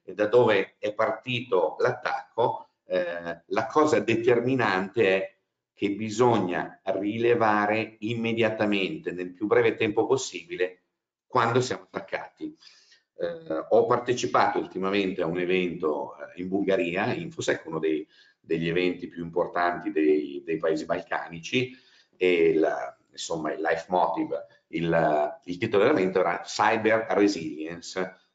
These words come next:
Eh, durante una tavola rotonda ho detto:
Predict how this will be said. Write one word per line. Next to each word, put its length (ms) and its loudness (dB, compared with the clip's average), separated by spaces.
Eh, 460 -4
durante 380 -2
una 120 -2
tavola 240 2
rotonda 380 2
ho 40 6
detto: 500 -8